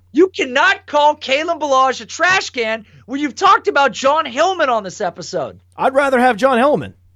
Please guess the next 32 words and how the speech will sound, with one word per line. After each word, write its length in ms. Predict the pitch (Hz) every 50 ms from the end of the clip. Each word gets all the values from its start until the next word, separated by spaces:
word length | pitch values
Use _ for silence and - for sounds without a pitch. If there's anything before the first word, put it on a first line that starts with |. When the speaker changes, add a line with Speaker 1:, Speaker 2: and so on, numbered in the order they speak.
| _ _ _ _ _ -
Speaker 1:
I 160 | 226 320 381
would 240 | 403 392 330 269 196
not, 400 | 196 208 269 294 269 220 - -
but 120 | - 240 247
let's 240 | 302 330 320 320 -
say 240 | - 311 294 294
this. 260 | 269 269 277 233 220 -
Miami 460 | 202 214 220 262 320 339 339 302 269
would 180 | 240 233 220
rather 240 | 220 240 233 233 226
have 180 | 214 220 220 208
a 60 | 196
twenty 360 | - - - 254 277 285 254
twenty 320 | - - 233 254 240 226 214
running 280 | 185 226 233 226 208
back 220 | 175 175 160 147 _
prospect. 640 | - 170 139 127 123 - - 127 101 92 _ _ _ _ _ -
Speaker 2:
And 460 | 120 135 143 147 147 151 151 151 143 - _ _ _ _ _ _ _ _ _
they 180 | 127 135 143 139
will 140 | 135 123 117
have 260 | 117 98 90 85 80
one. 200 | 71 65 80 95 _ _ _ _ -
Speaker 1:
They 100 | - 107
will. 300 | 107 104 90 82 85 - _ _ _ _ _
Speaker 2:
Kalen 360 | - 175 190 220 233 262 254
Ballage 600 | 226 220 202 202 190 190 185 185 196 196 190 160
or 80 | 165 156
Darwin 440 | 123 127 139 135 135 135 131 120 113
Thompson? 500 | - 127 113 98 95 - - - 98 - -
Pick 220 | 147 135 - -
one. 200 | 92 87 85 87 _
Speaker 1:
Dear 360 | - 170 170 143 127 123 107